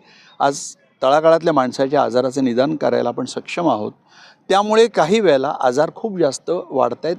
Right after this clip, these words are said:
अशी भावना निर्माण होते. पण दुसऱ्या बाजूला ही तेवढंच खरं आहे की कर्करोगाचं प्रमाण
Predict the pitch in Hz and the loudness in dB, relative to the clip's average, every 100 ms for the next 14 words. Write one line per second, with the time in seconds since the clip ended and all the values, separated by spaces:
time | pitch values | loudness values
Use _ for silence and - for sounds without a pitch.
0 | _ 123 - 165 131 113 120 160 _ - | _ -12 -8 -4 -2 -2 -4 -6 _ -20
1 | _ - 120 120 127 117 110 113 95 _ | _ -6 -4 0 -2 -2 -10 -10 -12 _
2 | _ _ 202 254 _ - 139 160 156 143 | _ _ -6 -6 _ -10 -4 0 2 0
3 | 147 147 131 170 123 139 - - 131 - | 0 0 -2 -2 -4 -4 -6 -8 -8 -8
4 | _ _ _ _ 160 147 135 160 143 131 | _ _ _ _ -4 0 0 2 2 0
5 | 123 127 120 113 113 | -2 -6 -4 -4 -8